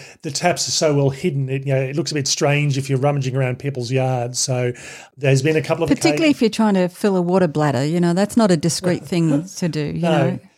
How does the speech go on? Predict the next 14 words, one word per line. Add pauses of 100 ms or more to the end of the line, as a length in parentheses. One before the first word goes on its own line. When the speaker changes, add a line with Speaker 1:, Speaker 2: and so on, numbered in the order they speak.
(200)
Speaker 1:
So
it's,
it's
the
sort
of
thing
that,
um, (460)
uh, (100)
I, (160)
as
I
said,